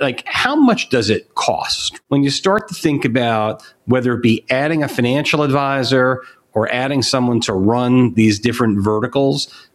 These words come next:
I think the, the, the, the reason advisors don't move forward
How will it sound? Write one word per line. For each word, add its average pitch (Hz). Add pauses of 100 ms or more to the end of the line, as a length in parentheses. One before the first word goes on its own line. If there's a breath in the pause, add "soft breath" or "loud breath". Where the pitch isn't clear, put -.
(100)
I 127
think 175
the, 110
the, 110 (120)
the, 104 (300 soft breath)
the 117
reason 160
advisors 117 (460)
don't 151
move 113
forward 95